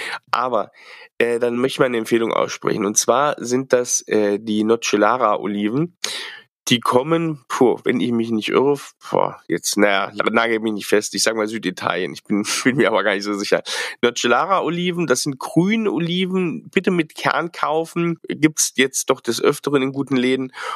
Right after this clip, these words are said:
Und die sind so ein bisschen süßlicher. Ich glaube, man bekommt jeden, der kein Oliven mag, mit diesen Oliven ran. Also da, ähm, da tut sich, da tut sich was auf und da wird man dann Fan. Aber ich gehe da mit und,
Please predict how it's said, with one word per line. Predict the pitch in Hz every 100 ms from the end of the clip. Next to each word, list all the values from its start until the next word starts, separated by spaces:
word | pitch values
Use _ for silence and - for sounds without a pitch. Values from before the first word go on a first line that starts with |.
| - _
Und | 131 135 135 127
die | 139
sind | 139 185
so | 226
ein | 190
bisschen | 175 160
süßlicher. | 143 175 208 262 127 139
Ich | 135
glaube, | - 143 160 180
man | 165 143 143
bekommt | - 165 165
jeden, | 143 151 185 180 160
der | 139
kein | - - 147 175
Oliven | 151 147 139 131
mag, | 123 127 127
mit | 120 -
diesen | 151 147 143 131 - _ -
Oliven | 120 123 123 113 110 - -
ran. | - 101 98 _ _ -
Also | 95 95 98 95
da, | 95 95 101 101 -
ähm, | 101 98 98 95 -
da | 110
tut | 107 - 139
sich, | - 113 - -
da | -
tut | - -
sich | - 107
was | 110
auf | - 113 120
und | 104
da | 92
wird | 95
man | 92
dann | 90 92
Fan. | - 92 - - -
Aber | 123
ich | 135
gehe | - 160 151
da | 131
mit | 147 175 202
und, | 139 151